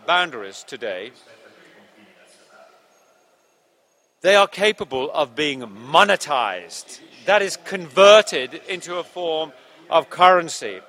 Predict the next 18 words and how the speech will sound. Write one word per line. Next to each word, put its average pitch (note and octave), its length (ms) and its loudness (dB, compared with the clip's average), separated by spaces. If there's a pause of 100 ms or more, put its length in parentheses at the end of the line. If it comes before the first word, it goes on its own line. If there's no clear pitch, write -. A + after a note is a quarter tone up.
(480)
And G3 240 -6
in A#3+ 300 -6
this C4 340 -2 (300)
vital G#3 560 -2
respect, C3 720 -6 (760)
they're F3+ 180 0
closer F#3 680 -6
to - 160 -16
show A3 320 -2
business C3+ 640 -10 (800)
entertainers D3+ 720 -8
than F3 160 -6
athletes. A3 760 -12 (1400)
Corporations G#3 880 -4
like A#2+ 220 -8
Adidas E3+ 680 -2
and D3+ 80 -14
Armani F3+ 640 -4